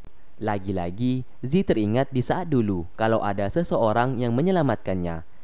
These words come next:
Di saat itu, ia memberikan sapu tangan miliknya dan orang itu memberikan lencana Akademi Zodiak kepadanya.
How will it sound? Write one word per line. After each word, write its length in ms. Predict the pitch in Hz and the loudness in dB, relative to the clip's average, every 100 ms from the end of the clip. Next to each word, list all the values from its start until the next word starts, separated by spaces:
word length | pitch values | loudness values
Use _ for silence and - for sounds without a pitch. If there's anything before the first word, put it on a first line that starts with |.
| - - | -12 -6
Di 160 | 127 | -4
saat 240 | - 110 95 95 | 0 0 0 -4
itu, 400 | 95 139 147 - | -2 0 0 0
ia 160 | 127 156 | 0 2
memberikan 400 | 185 165 156 147 | 4 2 2 0
sapu 240 | 135 123 | 0 -2
tangan 320 | 127 127 127 135 | -2 0 2 2
miliknya 640 | 196 160 - 98 92 87 - - | 4 2 0 -2 -2 -4 -10 -4
dan 160 | 110 | -4
orang 240 | 104 120 139 | 2 0 2
itu 320 | 170 - 120 | -2 0 0
memberikan 560 | 127 123 113 - 104 | 2 0 0 -2 -4
lencana 480 | 95 92 90 98 110 | -4 -4 -2 -2 -2
Akademi 400 | - 147 143 139 | -2 0 2 2
Zodiak 400 | 143 190 170 165 - | 6 6 6 0 0
kepadanya. 640 | 233 175 120 98 90 85 | -2 0 2 2 0 -4